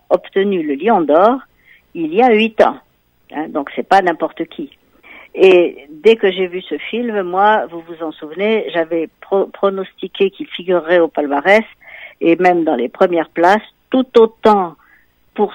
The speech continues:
son inventivité visuelle extraordinaire que pour son militantisme.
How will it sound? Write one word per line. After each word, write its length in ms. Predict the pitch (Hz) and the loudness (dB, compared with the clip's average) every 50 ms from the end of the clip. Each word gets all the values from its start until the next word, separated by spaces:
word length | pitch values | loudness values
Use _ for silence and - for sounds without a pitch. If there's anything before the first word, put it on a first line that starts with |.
| - - | -6 -6
son 200 | 185 175 170 180 | -4 -4 0 0
inventivité 840 | 190 190 170 180 180 180 - - 190 180 160 180 175 - - 190 | -2 0 0 -2 -4 -4 -6 -8 -10 -10 -8 -12 -8 -2 -2 -2
visuelle 600 | 175 156 175 170 156 160 170 175 175 170 170 160 - - | 0 -2 -6 -8 -6 -4 0 2 2 2 2 0 0 0
extraordinaire 1040 | - 262 - - - - - - 170 156 160 147 156 170 185 214 254 247 208 180 180 - _ _ _ _ - _ _ _ _ | 0 0 0 -2 -10 -4 0 0 2 2 0 -4 -6 -6 -4 -2 -2 -2 -2 -4 -8 -12 _ _ _ _ -20 _ _ _ _
que 100 | - 240 | 0 0
pour 240 | 220 - 214 202 - | 0 0 -6 -8 -2
son 180 | - 247 247 240 | 0 2 4 4
militantisme. 1040 | 220 214 208 214 240 226 - 196 185 180 170 - - - 175 160 151 156 156 147 | 4 2 2 0 -2 0 0 0 0 0 -6 -10 -8 -8 -8 -6 -4 -2 -2 -2